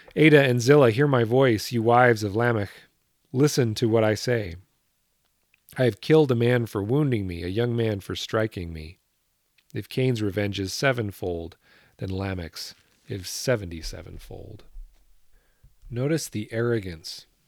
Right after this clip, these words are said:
self-justified anger and violence, and the entitlement. Lamech says, "He wounded me, so I killed him.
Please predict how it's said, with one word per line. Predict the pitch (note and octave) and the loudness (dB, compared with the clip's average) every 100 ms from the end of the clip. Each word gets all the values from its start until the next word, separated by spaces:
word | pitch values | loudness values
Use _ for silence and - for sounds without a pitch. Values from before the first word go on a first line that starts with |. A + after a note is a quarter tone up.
| _ | _
self-justified | - - A2+ - - A2+ - G#2+ G#2 G2 | -14 -4 -4 -4 -4 -4 -4 -8 -6 -6
anger | G#2+ G#2 A2+ G#2+ | -6 -4 -2 -2
and | F#2+ | -4
violence, | F2+ G2 G#2 G2 D#2 - - _ _ _ _ _ _ | -6 -6 -6 -8 -12 -18 -20 _ _ _ _ _ _
and | F#2+ | -12
the | F#2 F2+ | -10 -12
entitlement. | F2 - F#2+ E2+ D2+ - _ _ _ _ _ _ _ _ _ _ _ _ _ _ _ _ | -12 -12 -10 -10 -14 -20 _ _ _ _ _ _ _ _ _ _ _ _ _ _ _ _
Lamech | B2+ A#2+ A2 | -2 0 -2
says, | - A#2 G#2+ | 0 2 2
"He | B2+ | 0
wounded | B2 C3 E3+ D3 G#2 | 2 4 4 2 -2
me, | G2+ F2+ E2 | -6 -8 -10
so | - - G#2+ G#2 G#2 | -6 -2 0 0 -2
I | G2 | -6
killed | G#2 - A2+ G#2+ | -6 -4 -2 -2
him. | D#2+ D2+ | -8 -12